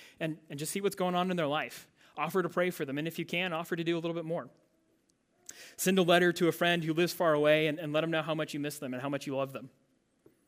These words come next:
Maybe some of those resonate with you, or maybe God's calling you to do something completely different. Whatever it is, don't delay. You have been forgiven much, so you can love much.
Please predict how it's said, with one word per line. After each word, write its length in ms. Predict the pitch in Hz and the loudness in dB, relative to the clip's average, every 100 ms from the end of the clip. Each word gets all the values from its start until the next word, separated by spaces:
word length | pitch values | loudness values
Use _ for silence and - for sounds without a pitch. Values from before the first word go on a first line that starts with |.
| _ - - - | _ -20 -10 2
Maybe 180 | 175 | 4
some 180 | 208 226 | 6 6
of 60 | 214 | 8
those 180 | 214 170 | 6 6
resonate 360 | 185 180 190 | 2 2 0
with 160 | 180 180 | 0 2
you, 120 | 185 | 2
or 80 | 175 | 4
maybe 240 | 170 180 | 2 0
God's 300 | 175 175 175 | 0 -2 -2
calling 240 | - 175 170 | -2 -2 -2
you 80 | |
to 60 | 160 | -2
do 120 | 156 | -4
something 340 | 160 165 165 143 | -4 -4 -6 -6
completely 440 | 147 - 165 143 | -10 -6 -4 -4
different. 380 | 143 139 123 - - - _ | -4 -6 -8 -12 -20 -20 _
Whatever 480 | 147 156 180 208 196 | 0 4 6 6 6
it 80 | 165 | 6
is, 340 | 147 143 - _ _ _ - | 4 2 -4 _ _ _ -4
don't 280 | 143 160 175 - _ | 0 0 -2 -16 _
delay. 400 | 156 139 135 - - _ _ _ _ _ _ _ _ | 2 4 4 0 -18 _ _ _ _ _ _ _ _
You 220 | - 165 180 | -4 0 4
have 160 | 202 | 4
been 100 | 190 | 2
forgiven 460 | 185 175 175 175 170 | 0 2 2 2 0
much, 420 | 147 139 - - _ _ _ | -2 -2 -8 -10 _ _ _
so 140 | - | -4
you 180 | 151 156 | -2 -2
can 200 | 175 147 | -6 0
love 240 | 143 135 | 0 0
much. 420 | 131 117 - - | -6 -10 -12 -16